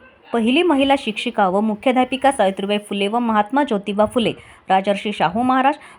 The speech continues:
डॉक्टर बाबासाहेब आंबेडकर यांच्या प्रतिमेस पुष्पहार अर्पण करून दीप प्रज्वलन करून करण्यात आली.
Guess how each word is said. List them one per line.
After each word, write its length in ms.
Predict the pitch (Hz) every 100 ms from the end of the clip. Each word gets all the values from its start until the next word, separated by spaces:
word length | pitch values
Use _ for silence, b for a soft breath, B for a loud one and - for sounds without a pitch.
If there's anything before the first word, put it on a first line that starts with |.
| B
डॉक्टर 280 | 247 262 339
बाबासाहेब 520 | 254 208 220 269 262
आंबेडकर 460 | 196 196 214 220
यांच्या 280 | 202 196 208
प्रतिमेस 400 | 208 208 240 269
पुष्पहार 600 | - - 262 - 302 320
अर्पण 400 | - 196 190 240
करून 240 | 226 180 151 B B B
दीप 280 | 202 269 285
प्रज्वलन 420 | 349 277 208 226
करून 260 | 226 220 262
करण्यात 320 | 240 175 165
आली. 160 | 160